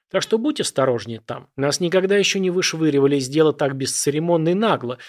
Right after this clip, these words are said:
так что, скорее всего, противник у нас достаточно серьёзный". "Кто бы там ни был, мы не можем просто сдаться и отойти в сторону", мрачно сказал Эрих. "Об этом даже речи быть не может", согласно кивнул Георг.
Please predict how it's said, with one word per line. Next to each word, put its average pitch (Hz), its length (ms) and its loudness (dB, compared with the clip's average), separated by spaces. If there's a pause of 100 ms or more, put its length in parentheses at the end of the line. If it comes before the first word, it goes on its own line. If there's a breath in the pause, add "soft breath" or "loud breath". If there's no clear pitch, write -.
(160 loud breath)
так 190 160 -4
что, 165 120 -4
скорее 151 380 2
всего, 233 260 0
противник 147 600 -2
у - 20 -4
нас 185 160 -4
достаточно 175 640 -4
серьёзный". 151 680 -4 (1300)
"Кто 151 240 0
бы 151 100 2
там 160 260 0
ни 196 100 2
был, 185 200 2
мы 180 140 0
не 208 100 0
можем 165 320 2
просто 127 340 -8
сдаться 135 440 -4
и 151 40 0
отойти 151 320 -2
в - 60 -8
сторону", 139 480 -4
мрачно 127 400 -6
сказал 127 400 -4
Эрих. - 340 -8 (1160)
"Об 123 100 -4
этом 131 220 0
даже 123 240 2
речи 214 300 2
быть 254 200 -4
не 254 80 -4
может", 190 320 -2
согласно 123 520 -4
кивнул 131 340 -6
Георг. 131 420 -2